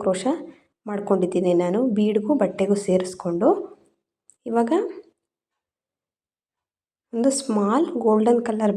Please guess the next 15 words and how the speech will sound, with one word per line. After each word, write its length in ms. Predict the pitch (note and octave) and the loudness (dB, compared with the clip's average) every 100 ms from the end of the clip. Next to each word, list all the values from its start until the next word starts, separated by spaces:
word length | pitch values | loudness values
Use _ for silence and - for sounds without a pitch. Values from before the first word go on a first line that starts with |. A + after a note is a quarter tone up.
| G3 | -2
ಬೀಡ್ಸ್‌ನ 340 | G3 - C#4 G4 - - - A3 | -4 -2 0 0 -2 -12 -6 -2
ಯೂಸ್ 160 | G#3 G#3 | 0 0
ಮಾಡ್ಕೊಂಡಿದ್ದೀನಿ. 680 | F3+ - F3 E3 D#3+ G3 E4+ G#4 - - _ _ _ _ _ _ _ _ _ _ _ _ _ _ _ _ _ _ _ _ - A#3 | -2 -2 -4 -4 -2 0 0 -2 -8 -20 _ _ _ _ _ _ _ _ _ _ _ _ _ _ _ _ _ _ _ _ -8 -6
ಎಂಟೆಳೆ 360 | A3+ A3+ A#3+ A3+ | -2 2 4 6
ದಾರ 160 | A3 G#3+ G3 | 4 4 0
ಆಗಿರೋದ್ರಿಂದ 560 | F#3+ F#3+ F#3+ G3+ G3 C4+ G#3+ | -2 -4 -2 0 0 0 4
ಬೇಗ 260 | G#3 G#3 G#3 D#4 F#4 - _ _ _ _ _ _ _ G#3+ G3 | 8 8 6 0 -2 -8 _ _ _ _ _ _ _ -6 -2
ಬೀಡು 300 | G#3+ G#3+ B3 D#4 B3 | 0 4 4 6 4
ಇನ್ಸರ್ಟ್ 340 | G#3+ A#3 A3 G3 | 2 2 2 2
ಆಗೋದಿಲ್ಲ, 420 | F#3+ G3+ G3 F3+ A3+ E4 - A#3 | 2 2 2 -2 -2 -4 0 4
ನಿಧಾನಕ್ಕೆ 600 | G3+ G#3 G#3+ G#3 G#3 E4 G#4 - - _ _ _ _ - | 6 6 6 4 2 2 0 -4 -20 _ _ _ _ -8
ನಾವು 140 | G#3 G3+ | -2 0
ನೋಡಿಕೊಂಡು 440 | G3 G3+ - G#3 C#4 | 0 0 2 4 6
ಇನ್ಸರ್ಟ್ 340 | A3 - G#3 F#3+ | 4 0 -2 0
ಮಾಡ್ಕೋಬೇಕು. 540 | F3 - E3 D#3+ D#3 | -2 -2 0 0 -4